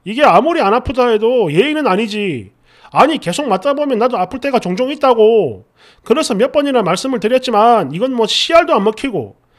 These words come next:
해서 이번에 단단히 이야기를 하려고 한다. 나 이제 장모님한테 안 맞고 싶다. 그러니 당신도 옆에서 나를 좀 도와달라." 이렇게 요청을 했더니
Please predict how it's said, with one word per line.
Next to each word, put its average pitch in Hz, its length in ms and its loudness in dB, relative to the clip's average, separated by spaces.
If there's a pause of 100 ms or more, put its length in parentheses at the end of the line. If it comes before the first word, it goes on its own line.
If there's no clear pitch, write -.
(260)
해서 277 200 2
이번에 247 300 2
단단히 247 440 -2
이야기를 226 440 0
하려고 233 360 -4
한다. 214 640 -2 (400)
나 269 180 6
이제 247 220 2
장모님한테 262 680 -2
안 202 260 -4
맞고 311 240 0
싶다. 247 760 2 (300)
그러니 285 340 2
당신도 226 440 -4
옆에서 262 320 -4
나를 190 220 0
좀 262 160 -6
도와달라." 254 680 2 (400)
이렇게 233 800 0
요청을 233 420 0
했더니 226 420 -6